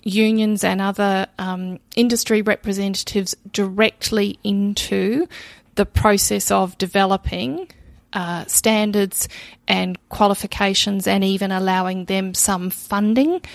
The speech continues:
uh, that they can directly purchase some training themselves. So there'll be one in the health sector and one looking at digital skills,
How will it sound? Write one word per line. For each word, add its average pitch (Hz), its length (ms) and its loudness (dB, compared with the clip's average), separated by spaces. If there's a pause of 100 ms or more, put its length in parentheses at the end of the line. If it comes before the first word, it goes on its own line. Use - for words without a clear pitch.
(320)
uh, 185 160 4
that 185 240 -2
they 185 200 0
can 185 280 -2
directly 185 520 -2
purchase - 500 0
some 190 220 0
training 185 480 -2
themselves. 175 580 -2
So 196 220 0
there'll 190 120 -2
be 196 180 0
one 226 460 2
in 190 280 -4
the 185 40 -6
health 233 360 -2
sector 233 580 -2 (420)
and 196 260 2
one 202 280 4
looking 196 360 -2
at 185 260 -6
digital 185 400 -2
skills, 247 680 0